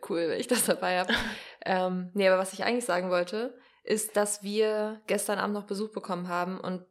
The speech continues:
Speaker 1: davor mit Do Revenge angefangen haben. Und wir mussten dann mittendrin stoppen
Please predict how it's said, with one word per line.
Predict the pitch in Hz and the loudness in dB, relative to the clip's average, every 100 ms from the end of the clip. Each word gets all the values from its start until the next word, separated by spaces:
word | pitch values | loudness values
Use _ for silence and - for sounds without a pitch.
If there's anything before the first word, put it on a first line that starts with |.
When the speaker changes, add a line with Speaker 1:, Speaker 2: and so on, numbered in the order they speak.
| _ | _
Speaker 1:
davor | 190 185 - 220 220 220 | -6 -6 -2 2 2 2
mit | 190 196 - - | -2 -6 -10 -6
Do | 196 | -2
Revenge | 190 175 175 180 | 0 0 0 -2
angefangen | 160 151 151 156 | -6 -6 -8 -8
haben. | 156 - 175 _ - _ _ | -8 -8 -12 _ -20 _ _
Und | 175 185 180 175 - - | -2 0 -2 -8 -14 -14
wir | - | -8
mussten | 190 190 | -8 -4
dann | 196 | -2
mittendrin | 202 202 214 196 196 196 208 - | -2 -2 -2 -2 -4 -8 -12 -8
stoppen | - 196 190 196 233 | -6 -4 -6 -8 -12